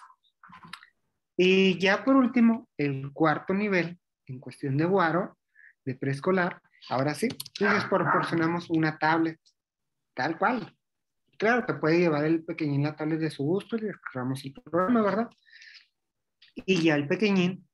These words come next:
como ya tiene noción, ya sabe que, ay, primero va el motor, va esto, ya con el programa le va pitando, pip, pip, pip, y va acomodando la programación. Eso se llama una programación de escalera.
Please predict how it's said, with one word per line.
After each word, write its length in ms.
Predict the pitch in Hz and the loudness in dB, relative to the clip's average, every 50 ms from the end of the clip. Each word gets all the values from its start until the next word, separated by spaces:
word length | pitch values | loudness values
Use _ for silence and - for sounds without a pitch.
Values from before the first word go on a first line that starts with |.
| _ | _
como 180 | - 170 165 170 | -2 0 2 2
ya 160 | 170 170 180 | 2 2 0
tiene 220 | 180 196 202 220 220 | -2 -2 0 0 0
noción, 480 | 208 185 - 196 190 190 190 180 - _ _ _ _ _ _ _ _ _ | -2 -4 -4 -2 -2 -2 -2 -4 -8 _ _ _ _ _ _ _ _ _
ya 180 | 139 151 151 | -2 -2 -2
sabe 360 | 151 151 - 165 170 165 151 | -2 0 0 0 2 2 0
que, 100 | - - | -2 -2
ay, 200 | 135 135 151 151 | 0 0 0 0
primero 540 | 147 - 151 147 147 156 165 190 196 202 208 | -2 -4 -6 -4 -2 -2 0 0 -2 -2 -2
va 300 | 208 202 208 220 220 - _ _ _ _ _ | -2 -4 -4 -4 -6 -12 _ _ _ _ _
el 140 | _ 170 170 | _ -2 0
motor, 640 | 180 175 156 - - 147 143 143 139 135 139 - - _ _ | 2 0 0 0 0 2 4 4 4 2 0 -4 -12 _ _
va 240 | 139 143 151 151 | -2 0 2 2
esto, 420 | 156 165 170 170 - - 170 160 - _ - - - _ _ _ | 2 2 0 -2 -6 -10 -12 -12 -12 _ -20 -20 -20 _ _ _
ya 260 | - 147 151 151 151 147 | 0 2 2 2 2 0
con 140 | 185 196 | 0 0
el 100 | 202 202 | -2 -2
programa 520 | 202 220 220 220 208 190 190 190 202 - - | 0 2 2 4 4 4 2 0 0 0 -2
le 160 | 165 156 147 | 0 2 2
va 220 | 147 143 139 135 143 | 4 2 2 0 -2
pitando, 480 | 156 156 156 151 180 190 208 208 - _ | -4 -6 -4 -4 -4 -4 -4 -6 -8 _
pip, 180 | - 233 226 | -6 -6 -4
pip, 200 | - 226 220 - | -4 -6 -8 -6
pip, 180 | _ 214 220 - 311 | _ -8 -8 -4 0
y 140 | 175 165 160 | 2 4 4
va 120 | 151 147 | 4 4
acomodando 560 | 139 139 143 160 160 160 156 143 131 131 135 139 | 2 0 0 0 2 4 4 4 2 2 2 0
la 180 | 143 139 139 | 0 0 -2
programación. 640 | 139 139 139 139 135 131 127 131 - - 156 160 - _ _ _ _ _ _ _ _ _ _ _ _ _ _ | 0 0 2 2 2 2 -2 -4 -4 -4 -4 -4 -6 _ _ _ _ _ _ _ _ _ _ _ _ _ _
Eso 300 | - 165 165 160 165 190 | 2 2 2 2 0 -2
se 80 | 190 190 | -2 0
llama 160 | 160 143 147 | 0 0 0
una 180 | 147 156 156 | -2 -2 -2
programación 560 | - 160 151 143 139 131 123 - 127 123 127 123 | -2 -2 -2 0 -2 -4 -4 -4 -4 -4 -4 -4
de 80 | 131 | -6
escalera. 580 | 127 - _ 127 120 117 120 131 139 135 135 | -8 -6 _ -4 -2 -2 -2 -2 -2 -4 -6